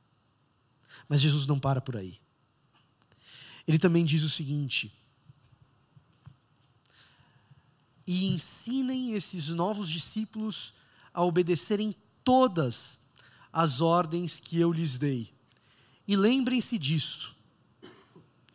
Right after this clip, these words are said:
Estou sempre com vocês até o fim dos tempos." A sua fé, a minha fé, ela pode titubear, ela pode vacilar.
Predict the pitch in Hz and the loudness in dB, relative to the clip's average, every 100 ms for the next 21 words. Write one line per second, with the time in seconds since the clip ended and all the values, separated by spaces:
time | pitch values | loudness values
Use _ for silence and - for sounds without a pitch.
0 | _ _ _ - - - 202 208 - - | _ _ _ -8 -4 0 0 0 -4 -2
1 | 240 247 - 233 233 - - 202 190 190 | -2 -4 -4 -2 -4 -6 -6 -2 2 2
2 | - 147 123 - - - _ _ _ _ | 2 2 0 -6 -12 -20 _ _ _ _
3 | _ _ - 160 - 151 151 - _ _ | _ _ -2 0 2 2 2 -4 _ _
4 | _ _ _ - 151 - 143 139 131 123 | _ _ _ -10 -8 -6 -2 -2 -4 -10
5 | _ _ _ _ 139 127 143 - - 151 | _ _ _ _ -10 -4 -4 -2 2 4
6 | 131 117 117 - - - - - - - | 2 -2 -10 -10 -16 -20 -20 -20 -20 -10
7 | 147 151 147 143 143 139 135 135 131 131 | -2 0 2 2 2 0 0 -2 -2 -4
8 | 127 131 120 - 180 160 - 170 160 160 | -4 -6 -6 -4 -4 -4 -2 0 0 0
9 | 156 - 165 160 151 160 143 139 139 147 | -2 -2 -2 -2 0 -2 -2 -4 -4 -2
10 | 147 147 147 143 147 131 143 - 143 127 | 0 2 2 0 -2 0 -2 -2 0 0